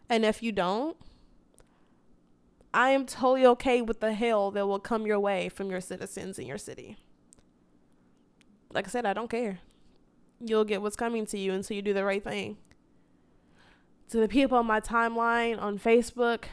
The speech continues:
who I did have to delete, saying, "This isn't about race," why is everything not, like, why do you, the, the fact that you think you can pick and choose when something is and is not about race is cute,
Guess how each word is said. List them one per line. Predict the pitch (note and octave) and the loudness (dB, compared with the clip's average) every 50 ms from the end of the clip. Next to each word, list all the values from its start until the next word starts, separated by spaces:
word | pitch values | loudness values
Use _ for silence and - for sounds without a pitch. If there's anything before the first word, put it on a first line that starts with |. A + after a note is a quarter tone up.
| - - - | -12 -8 -2
who | A#3+ A#3+ | 2 4
I | G#3+ G3+ F#3+ G3 F#3+ | 4 4 4 2 0
did | F#3+ F#3+ G3+ F#3 F#3 | -2 -2 -2 -2 0
have | G3 G3 F#3 F#3+ | 0 0 -2 -2
to | - - | -4 -8
delete, | - F#3+ F#3 F#3+ F#3+ G3+ A3 A#3 - - - - - - - | -10 -6 -2 -2 -2 -2 -2 -4 -6 -10 -14 -18 -20 -20 -8
saying, | - - A#3+ A3+ A3 G#3+ G#3+ G#3 G#3 G#3 G3+ - _ _ - | 0 2 2 4 4 2 -2 -4 -6 -8 -12 -16 _ _ -4
"This | A3+ A3+ A3 - | -2 -2 -2 -2
isn't | - - A3+ A#3 A3 A#3 G#3+ | 0 0 2 2 2 0 -2
about | G#3+ G#3 G#3 G3 G3 F#3+ - - | -2 0 2 2 2 2 0 0
race," | G3 G3 G#3 G#3+ A#3+ C4 C#4 - - - - - - - - - - - - - - - - _ _ _ _ _ _ - - - - | 0 2 2 2 2 0 -2 -4 -8 -12 -14 -16 -18 -20 -20 -20 -20 -20 -20 -20 -20 -20 -20 _ _ _ _ _ _ -16 -16 -14 0
why | - B3 C#4+ F4 | 4 6 8 8
is | G#4+ G#4 F#4 C#4 | 8 8 6 6
everything | B3+ C4+ C#4+ D4 C4+ C#4+ C#4 C4 A#3 | 4 2 2 2 2 0 0 0 2
not, | A3 G#3+ A3 G#3+ - - - | 2 4 4 2 2 2 6
like, | A#3+ C4 B3+ | 6 6 6
why | B3 A#3 A#3 B3+ C#4+ E4+ F#4 | 6 6 6 8 8 8 6
do | F4 | 6
you, | D#4 D#4 D#4+ D#4 F#3+ E3+ - _ - - - _ _ - - | 6 4 4 4 4 0 -4 _ -20 -20 -20 _ _ -2 4
the, | A#3+ C#4+ B3+ G#3+ - - | 6 6 6 4 2 -4
the | A3 D4 D4+ | -2 -2 0
fact | - - E4+ G#4 A#4 G4+ | 4 4 4 4 6 4
that | F#4 - - - - | 2 2 2 2 2
you | D4+ C#4+ | 2 2
think | - C#4 C#4 C4+ A#3+ | 2 0 -4 -2 -4
you | C4 B3+ | -6 -4
can | - A#3+ G#3 | -2 0 2
pick | G3 B3 A#3+ | 2 0 0
and | A#3 G#3+ G3 | -2 -6 -6
choose | - A3 A3 A#3 G#3+ G#3+ | -4 -4 -4 -4 -2 -2
when | G#3 G#3 G3+ | -2 -2 -2
something | - - - G#3+ A3 A3 A3 G3+ G3 | -2 0 0 0 0 0 -4 -4 -4
is | - - G3 G3+ G#3 G3 | -2 0 0 2 2 0
and | G3+ G3 G3 F#3 | 0 -2 -2 -2
is | F3+ F3+ | -4 -4
not | F#3+ F3 F#3 F#3 F#3+ | -4 -2 -2 -2 0
about | F#3 F3 E3 - E3+ | 0 0 0 0 0
race | E3+ E3 F3+ G3+ A3+ - - | -2 0 0 -2 -2 -4 -6
is | E3 - - | -8 -10 -10
cute, | - - E3 D#3 E3+ A3+ A#3+ A#3 | -8 -6 -4 -2 0 0 -2 -2